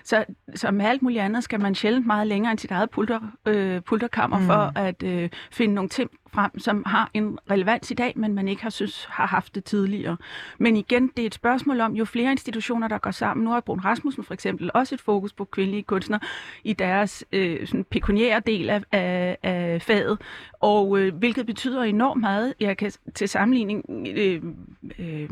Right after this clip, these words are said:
Speaker 1: Anne-Marie Carl Nielsens små bronzestatuetter repræsenterede stort set ingen værdi, øh, inden udstillingen åbnede, måske en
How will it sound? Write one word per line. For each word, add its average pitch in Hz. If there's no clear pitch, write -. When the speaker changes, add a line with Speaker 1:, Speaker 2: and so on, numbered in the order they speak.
Speaker 1:
Anne-Marie 180
Carl 190
Nielsens 214
små 202
bronzestatuetter 185
repræsenterede 220
stort -
set 208
ingen 220
værdi, 226
øh, 214
inden 233
udstillingen 214
åbnede, 220
måske 196
en 180